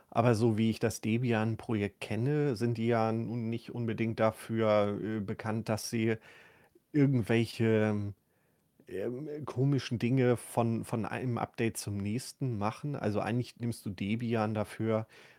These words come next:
weil du einen stabilen Betrieb haben möchtest und eigentlich möglichst wenig Überraschungen haben willst.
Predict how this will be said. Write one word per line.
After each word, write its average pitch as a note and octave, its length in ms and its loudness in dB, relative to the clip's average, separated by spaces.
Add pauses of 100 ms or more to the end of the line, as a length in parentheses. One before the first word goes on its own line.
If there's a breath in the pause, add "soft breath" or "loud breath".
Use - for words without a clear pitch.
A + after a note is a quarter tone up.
(120)
weil G#2+ 140 2
du A#2 100 2
einen A2 200 2
stabilen A2 360 -2
Betrieb A#2+ 380 -2
haben A2+ 220 0
möchtest A2+ 380 -2
und G#2+ 140 -4
eigentlich A2 320 -4
möglichst A#2 440 -4
wenig A2 520 -4 (100)
Überraschungen G2+ 720 -4
haben F2 380 -4
willst. C2+ 440 -10